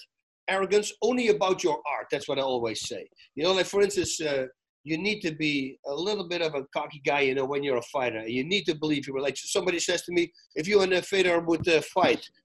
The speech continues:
Fedor Emelianenko, you know, both at the prime, who would win?" I say, "Me." And they go, "Well, that was a fast answer." I say, "I will always say me."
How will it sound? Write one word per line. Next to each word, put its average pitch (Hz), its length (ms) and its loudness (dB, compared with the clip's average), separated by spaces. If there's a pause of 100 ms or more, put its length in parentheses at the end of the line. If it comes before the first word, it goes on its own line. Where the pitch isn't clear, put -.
Fedor 165 260 2
Emelianenko, 151 640 4
you 117 60 -2
know, 160 160 2
both 180 260 2
at 156 100 -2
the - 160 -2
prime, 120 300 -2
who 190 200 0
would 156 180 4
win?" 135 340 4
I 165 60 2
say, 185 160 2
"Me." 196 260 4 (380)
And 165 80 4
they 170 40 8
go, 170 120 8
"Well, 170 160 8
that 196 160 8
was 175 100 0
a 160 60 0
fast 147 320 4
answer." 135 340 0
I 180 40 4
say, 190 160 4
"I 175 40 4
will 175 160 0
always 214 260 2
say 135 120 0
me." 110 240 -6